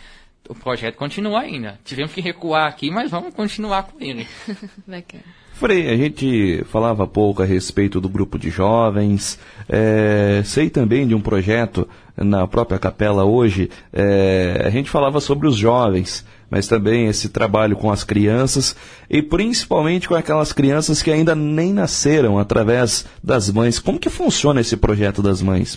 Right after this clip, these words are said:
Speaker 3: Frei?
Speaker 1: Sim, nós, nós temos um, um projeto na paróquia que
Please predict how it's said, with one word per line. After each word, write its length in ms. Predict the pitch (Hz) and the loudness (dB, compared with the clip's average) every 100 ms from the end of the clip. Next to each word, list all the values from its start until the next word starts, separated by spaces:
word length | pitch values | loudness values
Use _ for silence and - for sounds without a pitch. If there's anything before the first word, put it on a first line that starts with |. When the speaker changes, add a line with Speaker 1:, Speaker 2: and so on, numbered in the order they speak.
| - | -10
Speaker 3:
Frei? 140 | - - | -8 -4
Speaker 1:
Sim, 300 | 160 127 - 131 | -4 -6 -10 -12
nós, 600 | 120 120 127 123 113 - | -6 -2 0 -2 -4 -8
nós 220 | 127 123 | -8 -8
temos 560 | - 139 143 151 135 - | -6 -6 -4 -6 -10 -10
um, 380 | 123 113 110 98 - | -8 -8 -10 -14 -16
um 120 | 117 110 | -12 -10
projeto 640 | 117 110 98 117 123 120 | -8 -8 -8 -8 -8 -8
na 140 | 113 | -12
paróquia 720 | 104 - 101 131 127 - 98 - _ | -12 -12 -8 -8 -8 -14 -18 -18 _
que 460 | - 135 127 123 | -20 -14 -12 -12